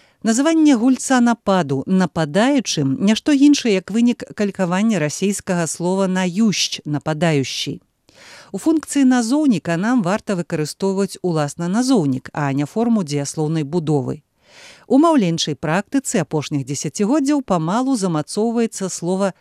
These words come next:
«нападнік». Нападнік, дарэчы, не толькі той, хто гуляе ў нападзе.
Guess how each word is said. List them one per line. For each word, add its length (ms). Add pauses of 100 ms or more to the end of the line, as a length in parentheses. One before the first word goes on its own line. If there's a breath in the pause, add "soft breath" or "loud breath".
(160)
«нападнік». 760 (600 soft breath)
Нападнік, 520
дарэчы, 500
не 180
толькі 320
той, 280
хто 260
гуляе 520
ў 160
нападзе. 580